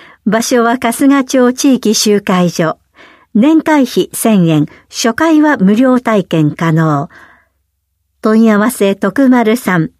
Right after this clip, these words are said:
電話三九七六の五五六一番。予約が必要です。午後五時以降に。第三十三回、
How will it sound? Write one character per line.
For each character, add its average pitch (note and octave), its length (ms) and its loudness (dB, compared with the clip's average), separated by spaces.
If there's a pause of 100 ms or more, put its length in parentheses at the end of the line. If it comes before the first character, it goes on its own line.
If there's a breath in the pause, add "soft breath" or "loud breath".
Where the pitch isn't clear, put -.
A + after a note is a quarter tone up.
(160)
電 G#3+ 320 2
話 G3+ 220 -2
三 D#4 320 0
九 D4+ 260 0
七 G3 300 0
六 G#3 280 -2
の E3+ 220 0
五 A#3+ 320 0
五 A#3 300 0
六 G3+ 320 0
一 A3 260 -2
番。 D#3+ 280 -2 (420 soft breath)
予 G3 180 2
約 D#4+ 300 0
が D4+ 160 2
必 - 280 -4
要 F3+ 220 2
で F3 140 0
す。 - 80 -8 (320 loud breath)
午 A#3 160 0
後 F#3+ 240 0
五 F#3+ 160 -2
時 G3 160 0
以 A#3+ 200 -2
降 D#3+ 240 -2
に。 C#3+ 220 -2 (1600)
第 D4 320 0
三 D4+ 260 2
十 F#3+ 220 0
三 G3+ 300 -2
回、 F3+ 280 -2